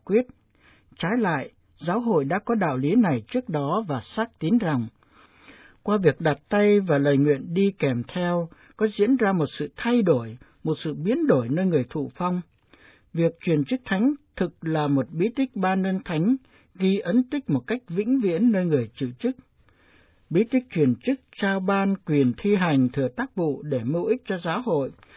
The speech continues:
và quyền năng làm cho hy tế của Chúa Kitô được hiện tại hóa, nơi những người lãnh nhận chức thánh có một sự thánh hiến mới trong bản chất của mình. Do sự thánh hiến ấy, Thiên Chúa sở hữu người thụ phong,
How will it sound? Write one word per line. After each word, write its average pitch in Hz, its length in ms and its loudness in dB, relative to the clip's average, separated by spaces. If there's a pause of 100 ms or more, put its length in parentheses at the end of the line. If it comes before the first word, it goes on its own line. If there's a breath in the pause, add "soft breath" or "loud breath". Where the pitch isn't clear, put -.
(240 loud breath)
và 151 120 -2
quyền 156 360 2
năng 214 240 2
làm 147 260 2
cho 190 120 -2
hy 202 280 0
tế 180 380 2
của 113 160 -6 (100)
Chúa 220 100 -2
Kitô 175 560 0
được 131 280 -2
hiện 147 360 -4
tại 131 200 -6
hóa, 147 380 -4 (460 soft breath)
nơi 165 220 4
những 196 200 2
người 156 160 4
lãnh 143 280 0
nhận 143 180 0
chức - 240 -6
thánh 185 300 0 (520 soft breath)
có 262 100 -2
một 226 140 4
sự 156 220 -4
thánh 233 220 2
hiến 226 300 4
mới 214 340 2 (140)
trong 202 240 -4
bản 107 280 -6
chất 262 240 -6
của 117 100 -10
mình. 127 260 0 (880 soft breath)
Do 185 320 -4
sự 151 360 -4
thánh 202 200 0
hiến 214 220 0
ấy, 180 320 -2 (220)
Thiên 214 340 6
Chúa 220 200 2
sở 139 340 -2
hữu 151 260 -2
người 147 360 2
thụ 131 220 -8
phong, 190 260 -4